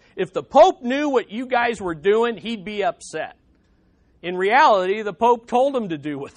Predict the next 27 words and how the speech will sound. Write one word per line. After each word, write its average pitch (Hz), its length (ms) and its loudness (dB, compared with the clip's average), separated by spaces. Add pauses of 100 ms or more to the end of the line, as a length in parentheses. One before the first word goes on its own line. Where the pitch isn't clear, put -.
<laughs> - 60 -20
they 123 60 -18
were 110 160 -18
doing, - 380 -20 (380)
okay? 139 400 -16 (520)
And 185 180 -2
so 233 360 4
he 285 180 0
wasn't 339 400 2
a 190 80 0
disgruntled 208 720 0
church - 440 -6
member 135 380 -10 (280)
that 156 240 -4
put 226 340 0
notes 190 400 -4
under 180 240 -6
pastors' 156 640 -4
doors, 143 720 0 (280)
uh, 147 240 0
without 165 440 0
signing 165 560 -8
them. 131 400 -20
Yes, 135 260 -6
people 147 360 -12
do 135 200 -10
that. 127 320 -10